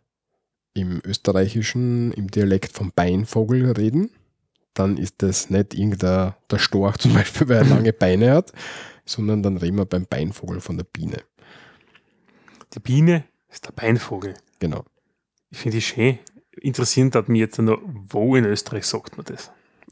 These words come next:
Speaker 1: Ey, überall.
Speaker 2: Ich hab's noch nie gehört.
Speaker 1: Wohl, wohl.
Speaker 2: Ich hab das gelesen heute in unserem
Speaker 1: Wohl, wohl, wohl.
Speaker 2: Workflow,
Speaker 1: Wohl,
Speaker 2: aber
Speaker 1: wohl.
Speaker 2: ich hab das never ever heard before.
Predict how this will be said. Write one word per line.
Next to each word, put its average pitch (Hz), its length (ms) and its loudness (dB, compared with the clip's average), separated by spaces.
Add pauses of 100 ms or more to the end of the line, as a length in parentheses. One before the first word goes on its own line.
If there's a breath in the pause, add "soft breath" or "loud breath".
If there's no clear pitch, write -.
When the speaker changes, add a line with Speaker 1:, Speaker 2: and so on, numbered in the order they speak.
(140)
Speaker 1:
Ey, 90 160 -4
überall. 87 560 -8 (800 soft breath)
Speaker 2:
Ich 110 140 -10
hab's - 200 -12
noch 113 60 -4
nie 107 120 -8
gehört. - 320 -20 (120)
Speaker 1:
Wohl, 95 200 -8 (180)
wohl. - 100 -8
Speaker 2:
Ich - 40 -2
hab 123 60 -6
das 131 140 -2
gelesen 143 480 2
heute 131 280 0
in 127 160 0
unserem 120 560 0 (180 loud breath)
Speaker 1:
Wohl, 113 80 -4 (100)
wohl, - 0 - (140)
wohl. 113 40 -4
Speaker 2:
Workflow, 135 400 2
Speaker 1:
Wohl, 123 480 -2
Speaker 2:
aber 113 240 2
Speaker 1:
wohl. 95 100 -10
Speaker 2:
ich 117 80 -6
hab 110 200 -10
das - 220 -8
never 113 600 0
ever 107 280 -4
heard 104 200 -10
before. 101 420 -10